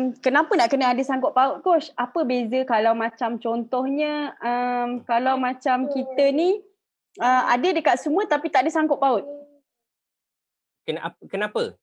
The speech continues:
Speaker 2: Kan?
Speaker 1: Ah, kenapa nak
Speaker 2: Bila
Speaker 1: kena
Speaker 2: ki-,
Speaker 1: ada sangkut paut? Penting ke?
Speaker 2: Sangat penting sebab dia bila kita,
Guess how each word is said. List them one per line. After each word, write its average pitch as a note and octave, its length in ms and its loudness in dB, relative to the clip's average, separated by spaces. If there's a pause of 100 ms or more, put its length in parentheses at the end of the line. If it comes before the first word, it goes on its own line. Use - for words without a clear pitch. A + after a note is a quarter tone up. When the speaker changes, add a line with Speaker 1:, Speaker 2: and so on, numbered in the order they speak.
(140)
Speaker 2:
Kan? B2+ 320 -10
Speaker 1:
Ah, A3 160 -4
kenapa D#4 300 0
nak A3 100 0
Speaker 2:
Bila A#3 60 0
Speaker 1:
kena C4+ 160 2
Speaker 2:
ki-, A3+ 80 -6
Speaker 1:
ada C4 80 -10
sangkut C4 260 -4
paut? D#4+ 300 4
Penting D4 400 0
ke? F4 120 0 (880)
Speaker 2:
Sangat C3+ 320 -8
penting D3 420 -4
sebab C#3+ 440 -4
dia G#3 560 -4
bila F3+ 300 -6
kita, G3 360 -8